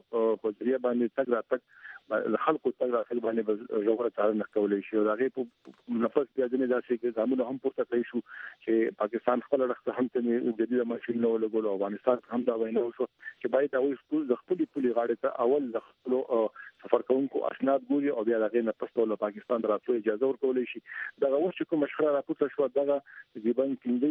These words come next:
یا شپږ ورځې وړاندې، آه، موږ د وخت کې موږ دا ریپورټ کړې وه چې باچا مینه علاقې سره د غیر قانوني افغاني کډوالو هغه اوچت کړی شوي دي، هغه کورونه مړه کړی شوي دي. افغاني پاکستاني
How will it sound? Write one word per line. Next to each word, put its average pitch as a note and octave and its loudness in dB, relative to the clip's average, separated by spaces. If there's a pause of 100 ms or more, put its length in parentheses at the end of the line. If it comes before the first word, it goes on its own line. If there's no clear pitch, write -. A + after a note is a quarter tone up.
یا B2+ 0
شپږ D3 0
ورځې B2 2
وړاندې، C3 2 (460)
آه، A2+ 4 (260)
موږ D#3 2
د C#3+ 0
وخت D#3 -8
کې D3 0
موږ D3 2
دا C3+ 4
ریپورټ B2+ -2
کړې D3+ 2
وه C3+ 2
چې B2+ -6 (100)
باچا C3+ 2
مینه C3+ 2 (380)
علاقې A2+ 0 (100)
سره C3 4 (280)
د A#2 0
غیر B2+ 2
قانوني A#2+ 0
افغاني A2+ 2
کډوالو A#2+ 2
هغه A2 0
اوچت A2+ -6
کړی G#2+ -2
شوي C3+ 0
دي، A#2+ 0
هغه A2+ 0
کورونه A#2 0
مړه G#2+ -2
کړی G#2 2
شوي G#2+ 0
دي. G2+ -2 (460)
افغاني C3+ 2 (220)
پاکستاني C#3+ 2